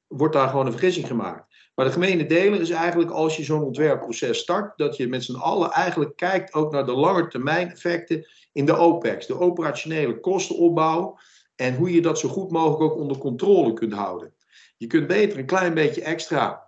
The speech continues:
capex investeren. Dat verdient zich over het algemeen enorm goed terug in de hele lifecycle.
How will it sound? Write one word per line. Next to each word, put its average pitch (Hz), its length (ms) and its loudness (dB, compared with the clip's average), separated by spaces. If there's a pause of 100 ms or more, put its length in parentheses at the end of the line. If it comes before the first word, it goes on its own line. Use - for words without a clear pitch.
capex 190 500 -4
investeren. 170 880 0
Dat 135 180 -8
verdient 170 300 -6
zich 143 180 -4
over 117 220 0
het - 80 -8
algemeen 165 540 -2
enorm 160 400 -2
goed 139 240 -6
terug 185 360 2 (260)
in 139 160 -2
de 139 60 2
hele 147 300 4
lifecycle. 98 680 -2